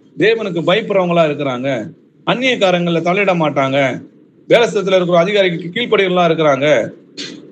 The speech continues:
தங்களை தாங்களே தாழ்த்தி கொள்கிறவர்களா இருக்கிறாங்க அப்படின்னு ஆண்டவருடைய பிள்ளைகள் என்பதை நம்ம சாட்சி கொடுக்கணுமா இருக்கணும். அந்நாளில் அநேகர் என்னை நோக்கி, 'கர்த்தாவே, கர்த்தாவே, உமது நாமத்தினாலே தீர்க்க தரிசனம் உரைத்தோம் அல்லவா,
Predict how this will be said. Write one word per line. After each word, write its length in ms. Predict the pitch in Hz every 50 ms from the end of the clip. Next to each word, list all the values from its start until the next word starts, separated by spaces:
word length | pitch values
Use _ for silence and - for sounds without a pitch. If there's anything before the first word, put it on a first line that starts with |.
| - -
தங்களை 420 | - 175 208 240 254 254 240 226
தாங்களே 300 | - 196 196 196 196 196
தாழ்த்தி 320 | 180 190 190 220 208 180 208
கொள்கிறவர்களா 460 | 180 185 180 175 175 175 175 175 170 165
இருக்கிறாங்க 380 | 160 147 165 170 160 151 147 147
அப்படின்னு 760 | 143 131 127 143 143 143 - - 190 185 185 175 160 160 170
ஆண்டவருடைய 840 | 165 156 180 220 247 247 247 247 226 214 196 190 190 190 196 196 - - - - - -
பிள்ளைகள் 400 | - 214 233 240 240 226 214 214
என்பதை 340 | 208 190 185 180 175 170 180
நம்ம 160 | 175 165 160
சாட்சி 280 | 156 165 165 165 170 175
கொடுக்கணுமா 440 | 143 135 123 120 127 131 139 139 127
இருக்கணும். 280 | 120 117 110 107 - - _ - - _ _
அந்நாளில் 540 | - 175 202 208 214 233 277 285 262 226 202
அநேகர் 360 | 185 190 233 240 240 208 190
என்னை 200 | 185 180 180 180
நோக்கி, 280 | 180 202 226 - - 180
'கர்த்தாவே, 640 | 180 175 180 202 214 214 - 254 269 254 240 233 226
கர்த்தாவே, 440 | 202 180 175 175 180 160 160 165 170
உமது 260 | 170 170 180 175 175
நாமத்தினாலே 540 | 180 202 214 220 190 185 180 175 170 170 165
தீர்க்க 260 | 170 247 269 247 240
தரிசனம் 420 | 202 190 175 170 175 160 156 160
உரைத்தோம் 220 | 160 165 - 156 147
அல்லவா, 460 | 135 123 117 110 113 120 160 233